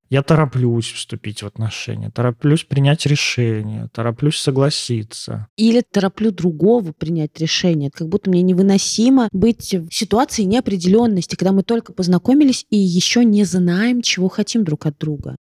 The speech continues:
Speaker 2: Мне тоже надо все как-то зарегламентировать.
Speaker 1: Знаешь, вот тут есть, э, такой признак в заниженную самооценку. В пикап-сообществе, люблю байки из пикап-сообщества,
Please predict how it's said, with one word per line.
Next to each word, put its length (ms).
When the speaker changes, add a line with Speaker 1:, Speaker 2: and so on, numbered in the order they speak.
Speaker 2:
Мне 100
тоже 300
надо 320
все 340
как-то 360
зарегламентировать. 1300
Speaker 1:
Знаешь, 240
вот 140
тут 240
есть, 360
э, 420
такой 520
признак 540
в 340
заниженную 640
самооценку. 1080
В 100
пикап-сообществе, 1400
люблю 300
байки 360
из 80
пикап-сообщества, 1160